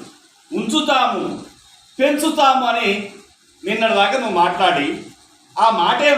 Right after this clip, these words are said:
మర్చిపోయి ఇమ్మీడియట్గా పంచాయతీ ఎన్నికలకు సిద్ధపడుతున్నావంటే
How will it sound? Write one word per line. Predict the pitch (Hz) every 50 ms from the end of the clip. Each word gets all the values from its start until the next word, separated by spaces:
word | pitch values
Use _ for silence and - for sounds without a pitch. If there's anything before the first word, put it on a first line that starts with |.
| 247
మర్చిపోయి | 240 240 - - - 247 233 202 214 220
ఇమ్మీడియట్గా | 208 214 226 220 226 226 220 - 226 214 196 180 185
పంచాయతీ | 185 190 185 214 220 214 214 208 196
ఎన్నికలకు | 190 185 180 190 180 - -
సిద్ధపడుతున్నావంటే | 160 147 180 175 185 175 170 - 165 160 160 151 151 135 120 123 127 127